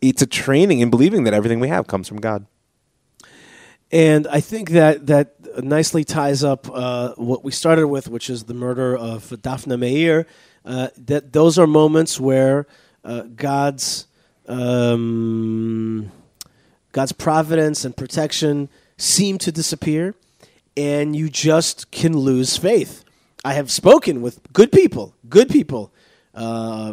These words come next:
Speaker 2: people of faith who, who get, get, um, rattled and, and shaken by, bu-, by these, uh, horrific occurrences, the, these, uh, acts of, these heinous acts of murder.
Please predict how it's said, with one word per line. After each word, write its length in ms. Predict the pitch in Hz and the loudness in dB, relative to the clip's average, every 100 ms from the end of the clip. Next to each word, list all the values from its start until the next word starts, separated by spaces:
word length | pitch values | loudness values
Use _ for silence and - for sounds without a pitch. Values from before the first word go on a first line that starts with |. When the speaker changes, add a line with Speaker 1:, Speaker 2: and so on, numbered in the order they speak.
| - | -8
Speaker 2:
people 300 | 175 165 156 | -6 0 2
of 120 | 151 | 2
faith 500 | - 196 233 139 - _ _ _ - | 2 2 2 0 -8 _ _ _ -4
who, 540 | 139 143 143 143 147 - | 4 6 8 6 4 -2
who 360 | 127 151 147 139 | -4 -2 -2 -2
get, 340 | 139 143 _ | -2 -2 _
get, 400 | 127 143 135 - - | -8 -6 -6 -14 -10
um, 640 | 135 131 123 120 117 113 - _ _ _ _ | -6 -2 -2 -2 -4 -10 -18 _ _ _ _
rattled 640 | 123 147 220 196 120 - - _ _ _ - | -4 2 4 4 0 -10 -20 _ _ _ -6
and, 220 | 127 131 | -4 -2
and 200 | 123 131 | -2 -4
shaken 520 | - 180 240 165 113 98 | 2 2 4 0 -4 -6
by, 480 | 139 135 135 139 - _ _ _ - _ | -4 0 0 -2 -4 _ _ _ -20 _
bu-, 280 | 135 139 135 | -2 -2 2
by 260 | 143 135 | 4 4
these, 340 | 131 131 123 135 | 4 2 2 0
uh, 300 | 123 123 - 127 | -2 -4 -6 2
horrific 380 | 139 143 143 | 4 6 2
occurrences, 720 | 139 - 139 131 - 185 190 - _ _ _ | -2 2 2 2 2 0 -2 -8 _ _ _
the, 180 | 120 123 | -6 -6
these, 320 | 131 123 110 | -4 -4 -2
uh, 120 | 123 120 | -2 0
acts 320 | 131 131 - | -4 -6 -6
of, 100 | 123 | -6
these 160 | 123 127 | -6 -6
heinous 380 | 135 131 123 | -4 -4 -2
acts 200 | 127 120 | -2 -4
of 120 | 113 123 | -6 -2
murder. 340 | 135 190 | 2 2